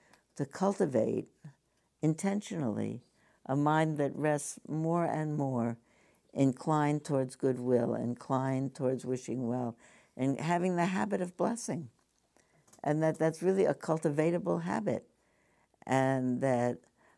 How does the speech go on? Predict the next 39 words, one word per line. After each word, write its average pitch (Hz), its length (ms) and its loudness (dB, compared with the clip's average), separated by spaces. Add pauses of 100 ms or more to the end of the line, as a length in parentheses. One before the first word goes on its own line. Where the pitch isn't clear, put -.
(260)
uh, 113 380 -4 (160)
you 113 160 -4
know, 98 180 -6
at, 104 200 -2 (120)
at 107 200 0
first 135 380 -2
hearing, 247 260 0
it 240 120 -4
sounds 139 440 -2
like 120 280 -2 (2000)
it's, - 280 4 (120)
uh, 117 220 6
for - 260 2
the 120 100 2
benefit 135 460 4
of 123 120 0
other 127 200 2
people 170 380 -2
that 117 200 -2
you 123 60 -4
might 117 260 0
go 120 180 2
around 117 360 0
and 110 100 -4 (400)
be 117 100 0
tolerant 113 680 2
or 113 60 -2
have - 200 -2
the 98 80 -4
benefit 113 400 0
of 110 100 -4
the 117 100 -4
doubt 123 520 2
or - 80 0
bless 131 420 -2
them, 135 260 -4
may 131 140 -2
they 127 180 -4
thrive, 113 640 0